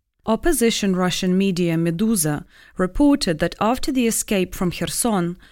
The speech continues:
Putin's administration believed that Russia had already lost the real war. In winter, logistical support becomes critically important. According to experts, the advantage will also be on the side of Ukraine.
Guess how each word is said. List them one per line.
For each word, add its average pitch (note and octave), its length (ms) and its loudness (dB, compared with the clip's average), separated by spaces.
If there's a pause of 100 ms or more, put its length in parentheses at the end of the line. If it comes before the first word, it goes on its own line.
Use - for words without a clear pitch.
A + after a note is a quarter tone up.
(220)
Putin's C#4+ 420 2
administration G3 960 0
believed F3+ 480 0
that - 220 -4
Russia G#3 360 -2
had G#3+ 280 -2
already G3+ 440 0
lost D#3+ 360 -2
the A3 100 0
real D3+ 300 0
war. D3+ 340 -2 (840)
In F#3 180 2
winter, A3 480 0
logistical G#3 680 -2
support D#3+ 520 -2
becomes F#3 360 -2
critically F#3 540 -2
important. E3+ 720 -2 (680)
According F#3 440 2
to G3+ 160 -2
experts, D#3+ 680 -2
the F#3+ 200 -2
advantage F#3+ 680 2
will A3+ 220 0
also B3+ 380 0
be G3 240 0
on D#3+ 140 0
the E3 60 -4
side F3+ 300 -2
of D3+ 140 -4
Ukraine. D#3 580 -4